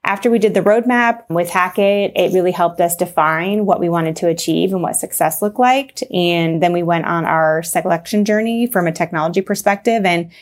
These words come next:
and ended up selecting OneStream through that process. What really led us to OneStream and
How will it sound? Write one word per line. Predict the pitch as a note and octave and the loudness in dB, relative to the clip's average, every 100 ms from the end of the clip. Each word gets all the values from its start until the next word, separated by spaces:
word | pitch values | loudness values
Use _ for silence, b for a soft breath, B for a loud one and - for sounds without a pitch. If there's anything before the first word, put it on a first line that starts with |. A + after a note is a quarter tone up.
| B | B
and | F#3 | 0
ended | F#3+ F#3 F3+ | 2 2 2
up | F3+ | 0
selecting | - F#3+ - G3 F3+ F3+ F#3 _ | 0 -2 0 -4 -4 -8 -14 _
OneStream | F#3+ G3+ G#3 F3 E3 | -2 0 0 -2 -2
through | F3+ | 0
that | E3 - | 0 0
process. | D#3+ D#3+ - C#3+ - - b b b | -2 0 0 -2 -4 -10 b b b
What | G3+ G#3 | 0 2
really | C4 C4+ | 2 2
led | G3+ G3+ | 4 2
us | G#3 - | 2 0
to | G3 | -2
OneStream | F#3+ G3 - G#3+ A3 A3 - | -2 -4 -4 -4 -2 -4 -4
and | F#3 F3 E3 E3 E3 E3 | -4 -2 -2 -4 -6 -8